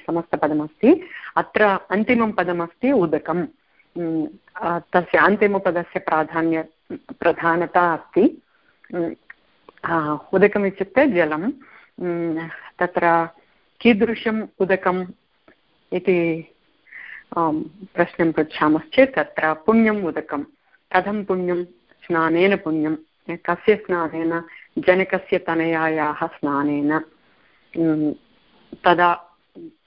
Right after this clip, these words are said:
चिन्तनं कुर्मः चेत् तत्र विग्रहवाक्यं कथं भवति इत्युक्ते, उम्, जनकस्य तनयायाः स्नानेन पुण्यम् उदकम्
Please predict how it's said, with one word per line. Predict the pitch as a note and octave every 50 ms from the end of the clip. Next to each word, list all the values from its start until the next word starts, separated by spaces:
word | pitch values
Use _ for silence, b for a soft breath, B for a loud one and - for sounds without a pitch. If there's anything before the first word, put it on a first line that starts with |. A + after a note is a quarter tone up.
| _ _ _ _ -
चिन्तनं | - F#3 F#3 F#3 G3 F3+ F3+ F3 F3
कुर्मः | - F3 E3 E3+ E3+ E3 D#3+ E3+
चेत् | D#3+ - B3+ - F3+ - E3 D#3+ D#3+ D#3 -
तत्र | E3 D#3+ D#3 - - E3 D#3+ D#3
विग्रहवाक्यं | E3+ F#3+ F#3 A3+ G#3+ F#3 F#3 F#3 F3 E3+ D#3+ D#3+ - - E3+ E3+ E3
कथं | - E3 D#3 - E3 D#3+
भवति | D#3 E3 D#3+ D#3+ D#3 D#3 - D#3+
इत्युक्ते, | D#3+ D#3+ E3 - - - - D#3 - _ - A#3 - - b b b b b b b b b b b _
उम्, | - E3+ E3+ E3 D#3+ D#3 D3+ D3 - - - - - F#3 E3+
जनकस्य | - F#3 F#3 F#3+ G3 G3 - G#3 G#3 - - G#3+ G#3
तनयायाः | G#3 F3 E3 E3+ E3 E3+ E3+ E3+ D#3+ D#3+ E3 D#3+ D#3+ D#3 D#3+ D#3 - - F3
स्नानेन | - - - E3+ E3 D#3+ D#3 D#3+ D#3+ E3 E3 F3+ G#3 A#3+
पुण्यम् | B3+ - F3 E3 E3 E3 E3 E3 E3+ F#3+ G#3+ G#3
उदकम् | - D#3 D3+ D#3+ D#3+ D3 - - E3 E3+ E3+